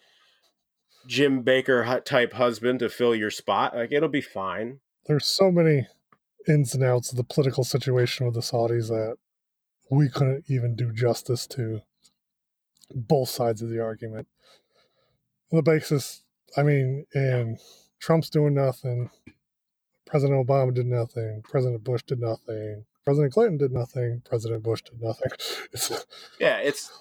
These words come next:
Speaker 1: no one's ever gonna do anything, really, unless they do, like, the one wrong thing, and
Speaker 2: Mm.
Speaker 1: then it'll be over for
Speaker 2: And,
Speaker 1: everybody.
Speaker 2: I mean, the Saudis have us by the balls with the, having the petrodollar as American dollars, so people are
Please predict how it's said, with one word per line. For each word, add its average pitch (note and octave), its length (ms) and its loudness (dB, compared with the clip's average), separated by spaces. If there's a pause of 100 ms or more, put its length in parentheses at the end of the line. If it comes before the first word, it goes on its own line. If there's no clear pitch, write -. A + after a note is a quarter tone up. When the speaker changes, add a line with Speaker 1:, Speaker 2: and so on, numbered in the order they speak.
(120)
Speaker 1:
no D#3 160 2
one's C#3+ 200 2
ever C3 240 2
gonna A2 220 0
do G#2 260 -4
anything, G2 520 -2
really, F2+ 340 -4
unless C#3 300 0
they C3+ 120 2
do, B2+ 200 0
like, A2 280 0
the A2 120 0
one G#2 360 -2
wrong G#2 400 0
thing, F2+ 300 -2
and B2+ 100 -2
Speaker 2:
Mm. F#2 180 -4
Speaker 1:
then D2+ 80 -10
it'll F#2+ 140 -6
be F2+ 180 -10 (240)
over G2 320 -4
for F2 200 -6
Speaker 2:
And, F#2 120 -4
Speaker 1:
everybody. D#3 360 2 (260)
Speaker 2:
I D3 60 2
mean, D3+ 160 4
the C#3 80 2
Saudis D3+ 420 2
have C#3+ 140 2
us C3 240 -4 (120)
by C3 160 2
the A#2+ 100 -4
balls B2+ 460 2
with A#2+ 140 -4
the, A#2+ 220 -2 (520)
having B2+ 320 0
the A#2 120 -2
petrodollar A#2+ 800 -2
as A2 100 -4
American A2+ 460 -8
dollars, A#2+ 480 0
so G#2+ 340 -10 (920)
people B2+ 280 -6
are A2+ 180 -6